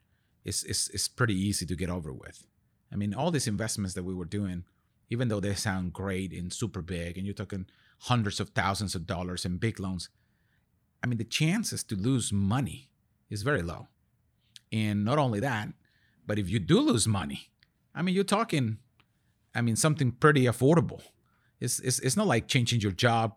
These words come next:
putting your savings into a food truck like I originally <laughs> thought. It was a lot easier to say, "Well, instead of, instead of renting it, I'm gonna flip it, and instead of making ten thousand dollars, I lost three." Well, I mean, I, I, at that point, I, I, I could have survived, you know.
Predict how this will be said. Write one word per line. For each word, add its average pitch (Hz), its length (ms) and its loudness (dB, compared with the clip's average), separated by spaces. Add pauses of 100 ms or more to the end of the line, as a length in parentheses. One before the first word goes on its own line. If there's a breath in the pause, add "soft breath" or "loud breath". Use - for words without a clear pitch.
(120)
putting 123 240 2
your 107 80 0
savings 113 420 2
into 104 240 0
a 95 80 0
food 170 240 2
truck 123 240 2
like 101 180 -4
I 107 120 0
originally 104 580 -2
<laughs> - 20 -8
thought. - 400 -8 (720 loud breath)
It - 100 -2
was - 120 2
a 143 60 2
lot 123 240 0
easier 135 240 2
to 117 80 0
say, 139 140 0
"Well, 185 420 2 (340 loud breath)
instead 135 240 2
of, 135 160 2
instead 147 280 2
of - 240 0 (300)
renting 131 340 4
it, 120 80 4
I'm 120 100 4
gonna 110 160 2
flip 120 320 2
it, 101 160 2
and 101 100 2
instead 110 220 0
of 110 80 2
making 107 280 0
ten 104 180 -2
thousand 98 320 0
dollars, 95 340 0
I 92 80 -2
lost 90 300 -4
three." 92 320 -4 (280)
Well, 104 280 -2 (400)
I 92 120 -2
mean, 95 220 0
I, 92 120 0
I, 92 240 -4
at 92 100 -2
that 113 160 2
point, 95 200 0
I, 90 340 -4
I, 90 80 -4
I - 20 -2
could 85 140 -4
have 87 100 -4
survived, 78 540 -6
you - 60 -16
know. - 120 -12